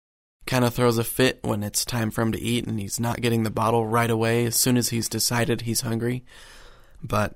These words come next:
he's a good eater. Um, another thing that makes it easy having three kids, two and under, in diapers, uh, for feeding is that the little nine-month-old guy can feed himself. We make him a bottle,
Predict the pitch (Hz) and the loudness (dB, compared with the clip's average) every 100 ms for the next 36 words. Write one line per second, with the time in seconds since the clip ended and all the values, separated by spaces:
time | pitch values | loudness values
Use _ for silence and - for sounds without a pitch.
0 | - 110 127 135 135 - 151 131 110 - | -6 -2 -2 2 2 2 2 0 -2 -8
1 | - - 98 101 123 127 127 135 139 131 | -10 -6 -4 -4 2 4 4 2 2 2
2 | 120 117 117 - 117 117 117 117 113 - | 2 0 0 -2 -2 -2 -2 -2 -4 -8
3 | - - 135 117 107 107 117 - 110 92 | -12 -2 0 2 0 -2 -2 -2 -6 -6
4 | - - - - - - - 113 107 101 | -6 -6 -10 -20 -20 -14 -4 0 0 -2
5 | 98 95 95 - - 117 113 98 101 95 | -4 -4 -6 -10 -2 0 0 -2 -4 -6
6 | - - - - - - - - 117 101 | -8 -10 -16 -20 -20 -20 -12 -2 0 0
7 | 98 - - 113 - 143 147 104 104 - | -4 -4 -4 -4 0 0 2 0 -4 -8
8 | - 135 110 113 113 - 113 113 113 113 | 0 2 2 2 0 2 2 2 2 2
9 | 117 110 113 107 113 107 107 113 107 120 | 2 2 0 2 0 0 -2 -6 -4 -2
10 | 110 104 - 98 - - 117 113 110 110 | -2 -2 -2 -2 -6 -6 -2 0 0 -2
11 | 104 120 123 135 139 | -4 0 0 0 -4